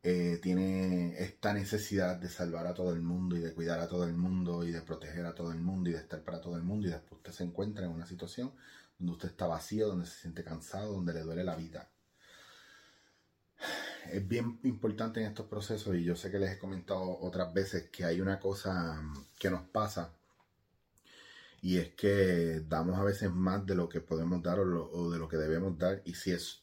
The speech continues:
tu profesión, pues también tienes que aprender a regular eso, porque si no, eh, siempre vas a estar cansado y nunca vas a estar listo para las demás personas. Entonces,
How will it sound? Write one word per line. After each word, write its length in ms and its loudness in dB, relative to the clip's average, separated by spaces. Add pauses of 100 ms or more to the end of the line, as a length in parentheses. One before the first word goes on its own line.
tu 100 0
profesión, 720 2
pues 140 -8
también 280 0
tienes 160 -2
que 60 -2
aprender 300 2
a 80 0
regular 400 -2
eso, 240 -4
porque 160 -12
si 160 -8
no, 220 -4 (680)
eh, 400 -2
siempre 260 2
vas 120 4
a 40 2
estar 160 -4
cansado 360 -2
y 20 -2
nunca 240 0
vas 80 0
a 40 -4
estar 420 -2
listo 480 0
para 180 0
las 140 0
demás 260 -2
personas. 440 -2
Entonces, 680 -4